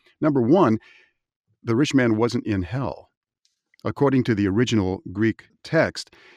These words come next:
he's in Hades, which unfortunately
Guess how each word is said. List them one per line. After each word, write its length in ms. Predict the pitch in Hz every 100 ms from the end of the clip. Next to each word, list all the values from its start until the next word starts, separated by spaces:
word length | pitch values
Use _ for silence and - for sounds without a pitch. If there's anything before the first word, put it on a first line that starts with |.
| _ _
he's 240 | 143 117
in 220 | 107 98 -
Hades, 840 | _ 160 185 127 78 67 98 127 - _ _ _ _ _ _ _
which 280 | 120 117 -
unfortunately 880 | - 117 - 170 165 127 92 98 98